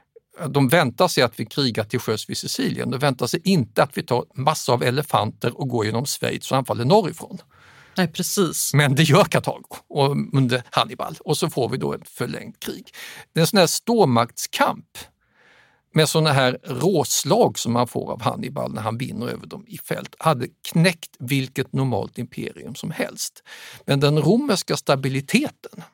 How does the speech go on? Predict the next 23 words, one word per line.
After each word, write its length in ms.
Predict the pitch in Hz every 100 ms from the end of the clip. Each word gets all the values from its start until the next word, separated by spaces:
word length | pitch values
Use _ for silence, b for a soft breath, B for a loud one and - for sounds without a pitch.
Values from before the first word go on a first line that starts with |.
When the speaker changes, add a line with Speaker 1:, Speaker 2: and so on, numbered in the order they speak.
| _ _ -
Speaker 1:
med 200 | 156 139
patricier 540 | 151 139 139 123 -
och 60 | 117
plebejer 320 | 127 117 -
som 160 | - -
hade 140 | -
gått 160 | - -
samman, 360 | - - -
den 160 | 135 220
var 160 | 120 131
så 240 | - 127
pass 380 | - - - - _ _ _
stark 580 | - - - 196 - - _
att 140 | 151 -
den 200 | 151 -
härdade 540 | - 156 135 147 143
ut 340 | 233 226 123 -
även 300 | 139 117 -
när 60 |
den 120 | 135 135
fick 160 | 143
såna 340 | - 185 262 -
kriser. 360 | - - -